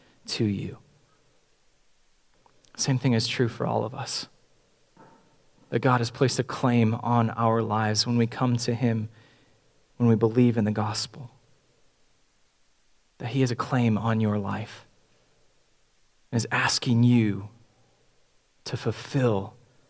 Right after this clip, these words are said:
the ministry that he has entrusted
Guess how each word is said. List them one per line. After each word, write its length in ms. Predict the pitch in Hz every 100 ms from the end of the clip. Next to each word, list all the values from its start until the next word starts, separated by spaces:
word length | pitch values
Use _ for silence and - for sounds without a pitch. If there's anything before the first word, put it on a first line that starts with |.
| _
the 60 | -
ministry 720 | 107 117 107 - - 117 - - _ _ _ _ -
that 100 | -
he 80 | 107
has 140 | 104
entrusted 640 | 190 - 101 - - 104